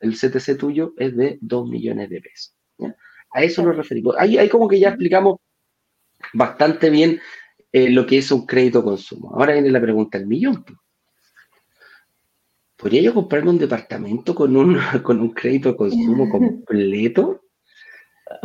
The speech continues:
Speaker 1: Eh, y la respuesta es sí, o sea, sí te lo
Speaker 2: Sí,
Speaker 1: puedes
Speaker 2: podría
Speaker 1: comprar.
Speaker 2: ser.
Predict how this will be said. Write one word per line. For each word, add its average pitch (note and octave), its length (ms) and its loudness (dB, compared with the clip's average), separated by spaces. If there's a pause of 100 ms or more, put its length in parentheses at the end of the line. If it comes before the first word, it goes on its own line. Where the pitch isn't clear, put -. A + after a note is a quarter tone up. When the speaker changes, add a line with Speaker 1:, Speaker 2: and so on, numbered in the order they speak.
Speaker 1:
Eh, G#2 1160 2
y A#2+ 120 0
la A2+ 120 4
respuesta F3+ 360 0
es G3 80 -2
sí, C4 300 2
o D#3 80 2
sea, C#3+ 240 0 (140)
sí - 200 -2
te E3+ 80 6
lo C#3+ 80 6
Speaker 2:
Sí, C#4+ 60 4
Speaker 1:
puedes A#3+ 160 4
Speaker 2:
podría A3 220 4
Speaker 1:
comprar. F4 320 2
Speaker 2:
ser. - 180 -12